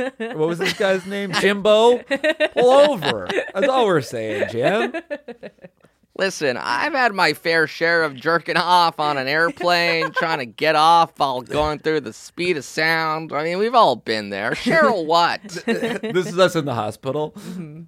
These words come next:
Speaker 1: All right, we're just happy you're okay, Jimmy.
Speaker 3: <laughs> We knew you were gonna jerk off in the car. We just want you to be safe about it. That's all. <laughs>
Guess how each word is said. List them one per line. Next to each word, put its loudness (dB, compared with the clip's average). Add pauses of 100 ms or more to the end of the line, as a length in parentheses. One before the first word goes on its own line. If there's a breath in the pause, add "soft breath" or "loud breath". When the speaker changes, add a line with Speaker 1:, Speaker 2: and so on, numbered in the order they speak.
Speaker 1:
All 0
right, 2
we're 4
just 2
happy 4
you're 4
okay, 4
Jimmy. -2
Speaker 3:
<laughs> -2
We 0
knew 2
you 4
were 2
gonna 0
jerk -4
off -2
in -8
the -8
car. -2
We -2
just -8
want -8
you -6
to -2
be -4
safe -4
about -6
it. -14
That's -8
all. -10
<laughs> 0